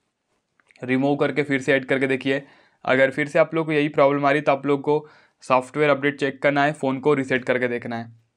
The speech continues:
काफ़ी चांस है कि प्रॉब्लम फिक्स हो जाएगी। अगर ये सॉल्यूशंस काम नहीं करते हैं तो हो सकता है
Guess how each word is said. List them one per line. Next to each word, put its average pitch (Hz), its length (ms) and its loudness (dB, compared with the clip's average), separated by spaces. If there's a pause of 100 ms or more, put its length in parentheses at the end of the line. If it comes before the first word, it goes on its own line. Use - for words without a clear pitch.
(120)
काफ़ी 143 260 0
चांस 156 260 -2
है 160 60 -2
कि 156 140 -4
प्रॉब्लम 127 440 2
फिक्स 131 200 -4
हो 135 80 -2
जाएगी। 135 360 0 (420)
अगर 139 300 2
ये 156 180 0
सॉल्यूशंस 160 500 -2
काम 143 240 2
नहीं 139 260 -4
करते 139 360 0
हैं 143 240 2 (460)
तो - 120 2
हो 151 220 0
सकता 151 400 0
है 147 180 0